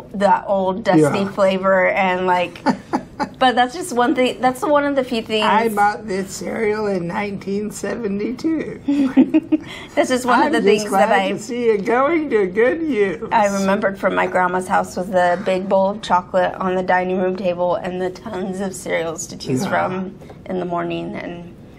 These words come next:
Speaker 1: well, there was other things, like, about where it, the house was
Speaker 2: Yeah.
Speaker 1: located. But anyway, that's beside the point. <laughs>
Speaker 2: Yeah.
Speaker 1: But
Speaker 2: Yeah, and, yeah. Yeah.
Speaker 1: So I think we're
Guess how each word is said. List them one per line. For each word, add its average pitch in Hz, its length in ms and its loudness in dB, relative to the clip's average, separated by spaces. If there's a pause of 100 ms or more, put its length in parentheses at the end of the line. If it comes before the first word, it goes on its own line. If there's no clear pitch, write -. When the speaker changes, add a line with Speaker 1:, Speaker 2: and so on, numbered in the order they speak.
Speaker 1:
well, 185 140 0
there 214 160 2
was 214 140 0
other 165 180 -2
things, 170 420 -10
like, 165 300 -6 (520)
about 180 440 -4
where - 400 -4
it, - 300 -16
the 180 120 -8
house 175 200 -6
was - 80 -2
Speaker 2:
Yeah. 123 160 -4
Speaker 1:
located. 180 460 -8
But - 220 -6
anyway, 185 460 2 (200)
that's 247 220 0
beside 170 400 -6
the - 120 -20
point. - 260 -8 (160)
<laughs> - 140 0
Speaker 2:
Yeah. 151 140 6 (240)
Speaker 1:
But - 160 -14
Speaker 2:
Yeah, 196 320 4
and, 165 280 -2
yeah. 170 320 2 (720)
Yeah. 131 260 -2 (920)
Speaker 1:
So 254 280 4
I 247 100 4
think 370 480 -6
we're 262 540 2